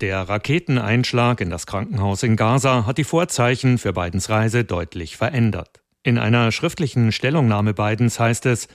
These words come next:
er sei empört und zutiefst betrübt über den schrecklichen Verlust von Menschenleben. Das in Jordanien geplante Treffen des U-S-Präsidenten mit König Abdullah,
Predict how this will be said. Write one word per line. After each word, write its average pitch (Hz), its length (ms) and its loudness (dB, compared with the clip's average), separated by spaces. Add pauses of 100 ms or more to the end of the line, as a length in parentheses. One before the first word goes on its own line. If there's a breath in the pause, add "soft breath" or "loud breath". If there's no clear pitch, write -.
(180 soft breath)
er 147 80 0
sei 101 240 0
empört 139 720 0
und 151 220 -2
zutiefst - 600 -4
betrübt - 580 -2
über 92 180 -8
den 95 200 -6
schrecklichen 110 440 -4
Verlust 85 360 -8
von 113 160 2
Menschenleben. 82 680 -2 (440 loud breath)
Das 104 320 0
in 113 160 4
Jordanien 107 720 2
geplante 90 460 -6
Treffen 117 400 0
des 98 180 -4
U-S-Präsidenten 101 840 -2
mit 95 220 0
König 98 280 -2
Abdullah, 120 560 2